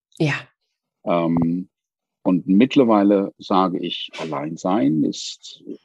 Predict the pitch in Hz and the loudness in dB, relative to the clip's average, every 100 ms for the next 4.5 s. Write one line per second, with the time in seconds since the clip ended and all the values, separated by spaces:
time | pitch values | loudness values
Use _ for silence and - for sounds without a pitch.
0 | - - - - - 117 - 165 - 90 | -20 -20 -12 -8 -8 -8 -4 -2 -4 -8
1 | - - - - 80 101 151 - 78 - | -10 -12 -14 -10 -2 2 2 0 -6 -6
2 | - 147 220 - 76 165 - 156 160 - | -4 -4 -4 -6 -6 -6 -8 -8 -6 -8
3 | - 80 - 147 - 165 - 139 131 131 | -8 -12 2 2 2 -4 0 2 2 0
4 | 117 123 117 117 | -4 -4 -4 -8